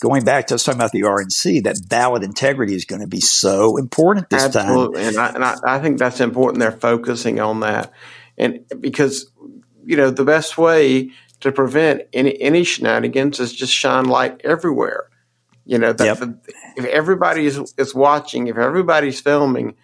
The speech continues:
Speaker 2: it's pretty hard to steal anything. It's pretty hard to be dishonest. And, and, you know, it's just the whole keeping them honest thing.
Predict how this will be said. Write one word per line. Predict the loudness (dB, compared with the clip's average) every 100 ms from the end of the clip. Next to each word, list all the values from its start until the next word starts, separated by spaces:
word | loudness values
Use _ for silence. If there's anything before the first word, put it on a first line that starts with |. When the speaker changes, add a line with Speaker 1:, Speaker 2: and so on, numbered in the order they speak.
| _ _ -4
Speaker 2:
it's | -4
pretty | -2 0 2
hard | 2 0
to | -2
steal | -2 2 2 4
anything. | 2 2 0 -4 -6 -10 _ -20 -20 _
It's | -8 -4
pretty | 0 2
hard | 2 2
to | 2
be | 2
dishonest. | 2 2 2 0 0 -2 -6 -4
And, | -4 -6 -14 _ _ _
and, | -6 -6 -10 -2
you | 2
know, | 4
it's | 2
just | -2 -6 -2
the |
whole | 2 2 0 -6 -10 -6
keeping | -2 0 2
them | 2
honest | 2 2 0
thing. | 0 2 2 0